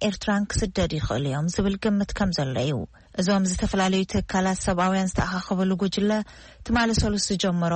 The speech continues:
ሓገዝ ገንዘብ ናይ ምትእኻብ ጻውዒት ነዞም ሰለስተ መንግስታትን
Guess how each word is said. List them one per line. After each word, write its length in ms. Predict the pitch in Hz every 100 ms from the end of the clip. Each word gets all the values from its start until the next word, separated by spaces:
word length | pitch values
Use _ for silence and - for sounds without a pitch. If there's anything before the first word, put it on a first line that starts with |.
| 180
ሓገዝ 380 | - 175 175 -
ገንዘብ 360 | 160 151 156 165
ናይ 140 | 160
ምትእኻብ 540 | 160 - - - 160 -
ጻውዒት 480 | 175 185 185 214 - - - - -
ነዞም 300 | 233 226 220
ሰለስተ 360 | 214 233 220 - 202
መንግስታትን 760 | 196 185 180 - 185 - 220